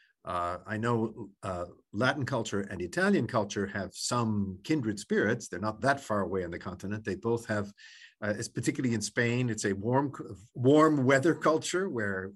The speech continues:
emotions run very, very high. And I am a big fan of zarzuela, of course. And zarzuelas are a little bit like,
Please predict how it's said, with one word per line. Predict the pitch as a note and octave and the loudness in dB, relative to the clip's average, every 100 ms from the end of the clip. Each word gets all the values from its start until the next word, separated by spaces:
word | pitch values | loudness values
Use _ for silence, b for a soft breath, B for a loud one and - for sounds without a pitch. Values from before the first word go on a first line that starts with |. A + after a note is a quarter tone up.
| - | -4
emotions | A#2+ C3 C#3 C3 G#2 | 4 4 4 0 -2
run | A#2+ A#2 | -2 0
very, | A#2 B2 | 2 2
very | A2+ A2+ G2+ | 2 -2 -4
high. | G2+ E2+ G#2+ E3 B B B B B - | -6 -8 -12 -14 B B B B B -2
And | C3 B2 - | 0 0 0
I | B2+ D3+ | 2 2
am | D3 B2+ | 0 -2
a | B2 | 2
big | D#3 | 0
fan | - C3 | 2 -2
of | G#2+ | 0
zarzuela, | G#2 G2+ C3 G2+ E2 - | -4 0 0 0 -4 -12
of | F2+ - | -16 -14
course. | D#2+ E2+ F2+ - - | -12 -10 -10 -10 -6
And | G2+ F#2+ F#2+ - | -4 -4 -6 -6
zarzuelas | A2+ A2 D#3 G#3 B2+ - | -2 0 2 4 2 0
are | A2+ G#2 G2+ A#2 | 0 0 0 -2
a | |
little | A2 D#3 | 0 0
bit | C3 B2 | -2 -2
like, | A2 G#2 | -2 -2